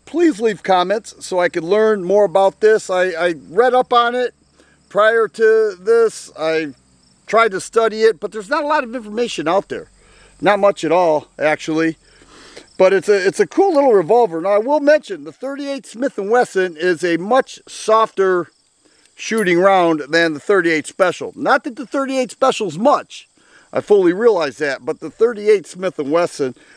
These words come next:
well, you can even look at the case there. You can see it's much smaller. So there it is. Also, how do you like my tape job around the grip?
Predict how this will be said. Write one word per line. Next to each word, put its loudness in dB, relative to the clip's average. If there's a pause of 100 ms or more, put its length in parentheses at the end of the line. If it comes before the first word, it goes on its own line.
well, 2
you -8
can -10
even -2
look 0
at 2
the -6
case -2
there. 2
You -4
can -10
see 0
it's -2
much 0
smaller. 0 (1500)
So 4
there 4
it 0
is. 2 (200)
Also, -8
how -2
do -4
you -4
like 0
my -2 (1400)
tape 2
job 2
around 0
the -6
grip? 0